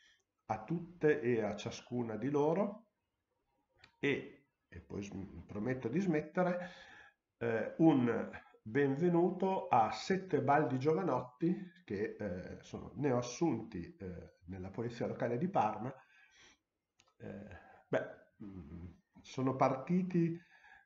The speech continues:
sicuramente con il piede giusto, mi sembrano ottime persone e mi aspetto e ci aspettiamo da loro tantissimo, eh, sia professionalmente sia umanamente.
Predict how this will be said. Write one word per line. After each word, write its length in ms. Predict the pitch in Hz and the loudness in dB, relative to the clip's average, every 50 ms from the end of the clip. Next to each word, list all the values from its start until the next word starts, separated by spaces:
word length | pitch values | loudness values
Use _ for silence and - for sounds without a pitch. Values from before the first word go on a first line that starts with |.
| _ _ | _ _
sicuramente 720 | - - - 113 - - 117 120 127 135 156 165 160 156 | -18 -12 -12 -10 -4 -2 0 0 2 2 2 0 0 -2
con 200 | - - 120 117 | -2 -2 0 0
il 160 | 123 120 - - | 0 -2 -2 -2
piede 320 | - 151 139 131 135 139 | 0 2 2 2 2 0
giusto, 880 | 135 139 147 151 160 160 - - - 185 196 202 202 202 - - _ _ _ _ _ - - - - - 120 | 2 2 0 0 -2 -4 -6 -4 -2 -2 0 0 -2 -4 -6 -12 _ _ _ _ _ -20 -20 -20 -18 -16 -14
mi 80 | 98 95 | -12 -12
sembrano 480 | - - 127 120 120 120 123 123 127 127 | -6 -2 -2 0 0 0 0 2 4 4
ottime 340 | 135 131 - 135 120 120 120 | 4 2 2 0 0 0 0
persone 920 | - 131 - - - - - 160 156 160 170 175 175 170 170 - - - - - - - _ _ _ | -2 -2 -4 -4 -6 -2 2 4 4 4 4 2 0 0 -2 -4 -8 -14 -18 -20 -20 -20 _ _ _
e 500 | - 107 107 104 98 92 - - - - - | -6 -4 -2 -2 -2 -4 -8 -12 -16 -14 -12
mi 260 | 87 98 104 110 104 | -8 -6 -4 -2 -2
aspetto 560 | 104 - - - - 151 135 - - - - | -4 -6 -6 0 2 2 2 2 -2 -4 -6
e 60 | 107 | -6
ci 140 | - - 123 | -4 -2 -2
aspettiamo 600 | 117 120 - - 131 127 - 151 139 131 135 127 | -2 -2 -2 -6 -6 -4 -2 0 0 2 0 0
da 120 | 123 135 | 0 0
loro 280 | 139 147 147 147 151 - | 2 4 4 2 2 0
tantissimo, 1080 | - 127 123 123 123 - 107 101 101 101 - - 104 101 101 98 98 - - _ _ _ _ - - | 0 -2 -2 -2 -4 -4 -4 -4 -4 -4 -6 -6 -6 -4 -4 -4 -6 -8 -14 _ _ _ _ -16 -10
eh, 240 | 104 104 101 95 - | -8 -6 -4 -6 -6
sia 420 | - - - - 170 170 165 156 | -8 -10 -8 -2 0 2 2 2
professionalmente 1400 | 160 - 123 127 - - 135 - - - 131 123 139 151 160 156 143 127 127 131 139 135 - 139 131 127 131 - | 2 0 -4 -4 -4 -6 -6 -6 -4 -4 -2 0 0 0 0 -2 -2 -2 -2 -4 -4 -6 -4 -2 -2 -2 -4 -6
sia 440 | - - - - - 131 123 127 123 | -12 -14 -12 -8 -4 0 2 2 2
umanamente. 920 | 123 123 117 117 113 113 113 113 110 101 95 101 101 101 - 98 98 98 - | 2 2 0 -2 -2 -2 -2 -2 -2 -4 -4 -4 -8 -8 -8 -10 -10 -10 -12